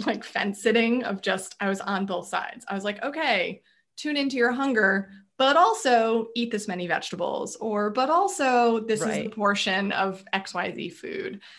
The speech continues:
Speaker 1: So I did that for a couple of years, probably with my clients. Meanwhile, I was, you know,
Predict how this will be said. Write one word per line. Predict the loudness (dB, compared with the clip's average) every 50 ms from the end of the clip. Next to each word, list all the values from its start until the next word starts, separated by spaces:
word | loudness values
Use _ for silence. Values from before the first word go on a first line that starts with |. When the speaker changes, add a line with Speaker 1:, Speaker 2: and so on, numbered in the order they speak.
| -20 _
Speaker 1:
So | -6 -2 0
I | 2 2
did | 2 2 0 0 0 -2
that | -2 0 4 4 6 6 6 4 2 0 -4 -8
for | -6 -4 -2 0 0 0 0 -2 -4 -8 -14 _ _ _ _ -10
a | -6
couple | -4 -4 -4 -2 -2 0 0
of | -2 -2
years, | -4 -4 -2 -2 -2 -4 -6 -8
probably | -6 -6 -6 -4 -6 -6 -6 -4 0
with | 4 4 4 4 4
my | 0 -2 -2
clients. | -2 -2 0 2 2 2 0 -2 -4 -2 0
Meanwhile, | 0 2 4 4 6 6 6 4 2 0 -2 -6 -10 -16 -20 -20 -20 _ _ _ _ 0
I | 2 4 4 4
was, | 4 2 0 -2 -8 -14 -18 _ _ _
you | -4 -2 -2
know, | -2 -4 -6 -8 -10 -14